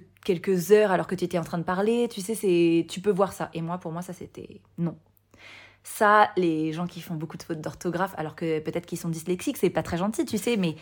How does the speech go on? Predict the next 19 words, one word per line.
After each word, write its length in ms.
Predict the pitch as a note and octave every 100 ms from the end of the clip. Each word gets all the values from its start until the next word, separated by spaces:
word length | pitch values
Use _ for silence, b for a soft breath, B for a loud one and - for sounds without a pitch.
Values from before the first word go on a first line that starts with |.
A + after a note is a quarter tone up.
| B -
mais 80 | D3+
franchement, 340 | - F#3+ -
moi, 140 | B3 D3
je, 80 | - D#3+
moi, 320 | D3 D3 C#3+
tu 140 | C#3+ E3
me 60 | D#3
dis « 80 | E3
Salut, 240 | D#3+ D#3
ça 220 | - E3
va ?» 260 | F3+ G3+ F#3
et 40 |
tu 260 | - - D#3
fais 140 | -
une 80 | D#3
faute 220 | D#3 F3+
là, 280 | F#3 A3+ E3
c'est 200 | C#3+ -
comme, 220 | - D#3